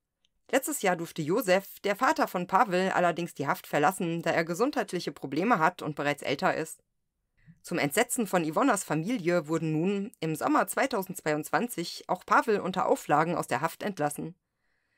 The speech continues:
Er muss eine Kaution zahlen, sich zweimal in der Woche bei der Polizei melden und darf Polen nicht verlassen. Der Prozess gegen ihn läuft ja noch. Er darf sich auch Iwonas Angehörigen nicht mehr als hundert Meter nähern.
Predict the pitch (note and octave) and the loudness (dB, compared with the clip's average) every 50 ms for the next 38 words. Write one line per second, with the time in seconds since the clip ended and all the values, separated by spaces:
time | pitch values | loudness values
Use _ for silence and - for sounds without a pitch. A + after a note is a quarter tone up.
0 | _ _ _ _ _ _ - E3+ A#3+ D4 - - - G3 F#3 - - D#3+ D#3+ - | _ _ _ _ _ _ -2 0 2 2 2 2 2 0 0 0 -2 -2 -2 -2
1 | - F#3+ A3+ D4 - - E3 D#3 E3 F3+ G3 G3 - - - F3 G#3+ A#3 - - | -2 0 0 0 0 2 2 2 2 2 2 0 -2 -6 -8 -6 -6 -6 -6 -6
2 | - - B3 D#4 D#4+ D4 A3 C#3 F#3+ F3 E3 E3+ G3 - G3+ - E3+ E3 E3 E3 | -2 0 2 2 2 2 2 2 2 2 0 0 -2 -4 0 0 2 2 2 0
3 | - - D#3+ D#3+ D#3 - - F3 C4 B3+ F3 C#3+ D3 D#3+ F3+ F3+ F3+ - - D#3+ | -2 -2 -2 -2 0 0 0 2 2 4 4 4 2 2 0 -2 -4 -4 -6 -2
4 | - D3+ D#3 - - - - G#3+ A3 F#3+ F3 E3 - - - - C3 C#3+ D3 - | 0 0 0 0 -2 -4 -2 0 2 2 0 0 -2 -4 -4 -2 0 0 0 -2
5 | - D3 D#3+ E3+ - _ _ _ _ _ _ _ _ _ _ _ _ _ _ - | -2 -6 -8 -10 -14 _ _ _ _ _ _ _ _ _ _ _ _ _ _ -10
6 | C3+ - - D#3 - - G#3 B3 - - E3+ D3+ E3 - D3+ D#3 C#3 C#3 C#3+ - | -10 -8 -8 -4 -2 0 0 0 -2 -4 -4 -4 -2 -2 0 0 0 0 -2 0
7 | - A3 F#3+ F3 C#3 C#3 C3 - - _ _ _ _ _ _ _ _ _ _ _ | 0 0 0 0 0 -2 -4 -8 -12 _ _ _ _ _ _ _ _ _ _ _
8 | _ _ _ _ _ _ _ _ _ _ - - D3+ D3 D#3 - E3 - - - | _ _ _ _ _ _ _ _ _ _ 2 4 4 4 4 2 -4 -4 0 2
9 | F3 B3+ - - - E3+ F#3 F#3 F#3 F#3 F#3+ - - B3+ C#4+ C4 G3+ F3 E3 E3 | 2 2 2 0 -2 0 0 2 2 0 0 -2 -2 0 0 2 2 2 0 0
10 | F3 - F3 E3+ E3+ E3 E3+ - - E3 F#3+ - - F3 F3+ - B3 C4 D4 A3 | -2 -4 -4 -2 -2 -4 -4 -2 0 2 2 2 2 0 -2 0 0 2 2 2
11 | - - D#3 D#3 - - C#3+ C#3+ D3 C#3+ E3+ D#3 C#3 D#3 E3 | 2 0 -2 -4 -2 0 0 2 2 2 2 2 0 -2 -6